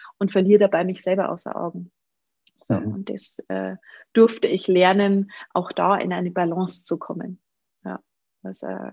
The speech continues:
Speaker 1: ganz, ganz toller und spannender Prozess ist, wenn du das selber merkst und so merkst, „Ah, ist ja gar nicht so schlimm, wenn du das selber sagst“, oder wenn du selber deine Meinung auch aussprichst und der andere nimmt dich auch ganz anders wahr.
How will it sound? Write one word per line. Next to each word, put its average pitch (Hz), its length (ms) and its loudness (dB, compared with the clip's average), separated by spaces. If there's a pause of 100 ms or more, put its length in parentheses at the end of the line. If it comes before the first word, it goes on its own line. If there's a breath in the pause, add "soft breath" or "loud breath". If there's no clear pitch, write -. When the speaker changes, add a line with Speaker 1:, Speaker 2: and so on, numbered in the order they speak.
Speaker 1:
ganz, 190 240 -10
ganz 180 220 -8
toller 196 300 2
und 175 160 -8
spannender 180 420 -2
Prozess - 400 -6
ist, 185 180 -4
wenn 175 80 -8
du 175 60 -14
das - 120 -6
selber 190 200 2
merkst 185 340 -2
und 190 100 -2
so 190 80 0
merkst, 185 240 -6 (440 loud breath)
„Ah, - 80 -4
ist 190 100 -2
ja 202 60 6
gar 185 140 2
nicht 165 140 -2
so 175 80 -4
schlimm, 226 240 4
wenn 285 120 2
du - 80 -20
das 175 140 -6
selber - 240 -2
sagst“, - 320 -10
oder 165 160 0
wenn 165 120 -4
du 170 100 0
selber 180 240 2
deine 170 220 0
Meinung 185 400 0
auch - 220 -6
aussprichst 190 520 0 (280 loud breath)
und 190 160 4
der - 100 6
andere 180 280 6
nimmt 226 260 8
dich 202 200 0
auch 170 160 -4
ganz 180 180 -4
anders 170 340 -6
wahr. - 320 0